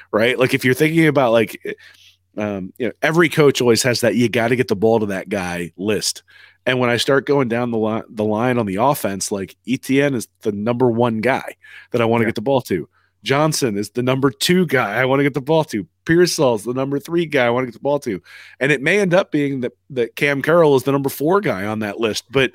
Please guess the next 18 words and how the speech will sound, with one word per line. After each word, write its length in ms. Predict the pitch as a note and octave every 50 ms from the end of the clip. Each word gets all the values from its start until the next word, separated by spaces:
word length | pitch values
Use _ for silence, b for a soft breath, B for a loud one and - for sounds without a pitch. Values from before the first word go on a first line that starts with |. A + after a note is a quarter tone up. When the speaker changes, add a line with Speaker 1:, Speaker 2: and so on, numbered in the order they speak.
| C3 B B B B A#2 B -
Speaker 1:
you 80 | D#3
know, 140 | D3+ C3+ B2
Speaker 2:
<laughs> 100 | G2+ -
Speaker 1:
it, 160 | C#3+ C#3+ C3+ - -
it's 180 | C#3+ C3+ -
hard 600 | - - - - C#3+ D3 D#3+ E3+ E3 D#3 D3 B2+ A#2+
when 160 | B2 B2 A#2
you've 160 | A#2 A#2 A2
got 200 | B2+ A2+ A#2+ B2
a 60 | B2
guy, 400 | G#2+ A2 A2 G#2+ G2+ G2+ F#2+ F#2
when 180 | - G#2 A#2 A#2
you've 100 | A2+ G2+
got 200 | A#2+ A#2 A2 E2+
guys 320 | A#2 A2 G#2 G2+ G#2 F#2+
at 100 | G2+ C#2+
one 300 | F2 F#2+ G#2 A2 A2 G2+
position, 480 | - G#2 F2 G2+ A2+ - D#3+ E3 D#3+